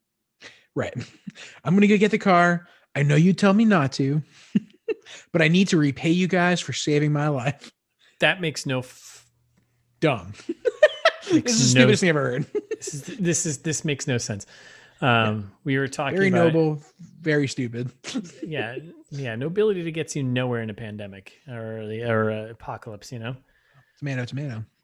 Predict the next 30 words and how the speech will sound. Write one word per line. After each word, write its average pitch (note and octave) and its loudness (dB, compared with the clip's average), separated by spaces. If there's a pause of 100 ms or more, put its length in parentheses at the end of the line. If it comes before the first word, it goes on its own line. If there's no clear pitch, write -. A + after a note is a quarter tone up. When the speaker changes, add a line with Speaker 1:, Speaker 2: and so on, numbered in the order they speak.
Speaker 2:
Tomato, A#2+ -18
tomato. G#2 -12 (380)
Um, D3 4
this G3+ 0
is C4 -4
pretty E3 -2
annoying, A2+ -4
actually. G#2 -8
This, C#3+ -4
this, D#3+ -6
this C3+ -4
really A#2 0
irritated G#2+ -4
me. G#2 -10
I A2+ -8
was A#2 -8
so B2+ -4
angry A2+ -4
by G#2 -6
this, G#2 -12
this - -8
decision, A2+ -10
this A2 -12
whole C3 -8
thing. A#2 -6
It's G2 -12
like, G#2+ -20
this - -14
is E3+ -18
just, - -16